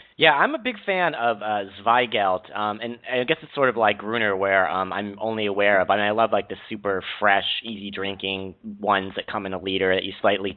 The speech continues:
chill. Um, what, like, if people drink, like, let's say if I was, uh, like a, I don't know, a Pinot Noir drinker or something, Zweigelt, is that something I would,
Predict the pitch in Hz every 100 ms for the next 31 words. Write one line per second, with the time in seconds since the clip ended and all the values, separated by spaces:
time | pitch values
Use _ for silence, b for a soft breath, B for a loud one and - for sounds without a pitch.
0 | - 101 98 95 92 107 113 B B B
1 | - 175 180 165 156 - 208 202 143 139
2 | 143 123 117 107 104 _ _ 113 110 -
3 | 123 107 104 117 117 117 107 104 101 92
4 | 87 B B B B 90 95 87 - -
5 | 104 90 82 - 123 104 95 87 90 117
6 | 110 139 139 143 139 135 135 - 135 -
7 | 135 131 107 107 104 110 120 120 98 110
8 | - 110 113 113 92 95 98 85